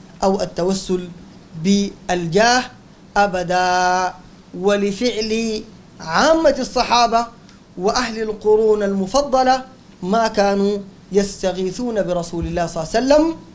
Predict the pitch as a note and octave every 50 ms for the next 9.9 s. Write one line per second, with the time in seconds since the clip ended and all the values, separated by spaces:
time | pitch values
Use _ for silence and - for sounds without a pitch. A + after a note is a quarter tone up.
0 | - - - - - - F3+ F3 F3+ G3+ G3+ G#3 A#3+ A#3 A#3 A3 A3 - A3+ A3+
1 | A3+ A3 A3 A3 A3 G#3 G#3 G#3+ - - B3+ D4+ D4 C#4+ C#4+ B3+ G#3 B3 A#3+ A#3
2 | A3+ A3+ G#3+ G#3 - - - - - - - - F#3 G3+ G3+ G3 G3 F#3+ F#3+ B3
3 | C4 B3 A#3 G#3+ A#3 A#3 A3+ A3 G#3+ G#3 G3+ G3+ G#3 G#3+ G#3+ A3 G#3+ - - -
4 | - - - - A3+ A3+ G#3+ G#3 G#3 G3+ - G3 F#3+ G3 G3 G3 - - G3 F#3+
5 | G3 A3+ A3+ G#3+ G#3 G3+ F#3 - F3+ E3 E3 F#3+ G#3 A3 C4+ C#4+ B3+ A#3 G#3+ G#3
6 | G3+ G3+ G3 F#3+ F#3+ F#3+ F#3+ F#3 F3+ F3+ F#3 F#3+ G3+ G3+ G3+ F#3+ F#3+ F3+ E3+ E3+
7 | F3+ F#3 F3 E3+ E3+ F3 E3 D#3+ E3 E3+ E3+ F#3+ G3+ G#3 G3+ G3+ G#3 G#3 - -
8 | - - - - - - - - - F#3 F3+ F3 F3 - - - F3 G3 G3 G3
9 | F#3+ F#3+ F#3+ F#3+ F#3+ F#3+ F#3+ E3+ F3 F#3+ G3+ G3+ - F#3+ F#3+ G3 F#3+ F#3+